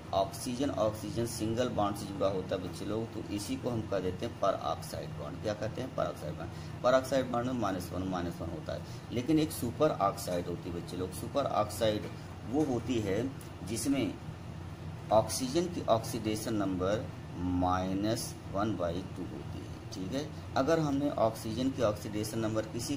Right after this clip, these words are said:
कंपाउंड में निकाल करके माइनस वन बाई टू पाया तो हम कहेंगे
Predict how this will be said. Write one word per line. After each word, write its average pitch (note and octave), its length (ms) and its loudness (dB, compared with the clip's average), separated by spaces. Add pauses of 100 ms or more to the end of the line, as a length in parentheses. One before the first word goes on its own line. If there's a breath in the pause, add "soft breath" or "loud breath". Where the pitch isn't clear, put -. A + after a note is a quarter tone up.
कंपाउंड G2 500 0
में F#2+ 100 0
निकाल G2+ 380 4
करके G#2 380 -2
माइनस G2 440 0
वन G2+ 200 -2
बाई F#2+ 160 4
टू G2 140 -6 (100)
पाया G#2 200 6
तो A#2+ 120 -4
हम G#2+ 140 -2
कहेंगे G#2 320 0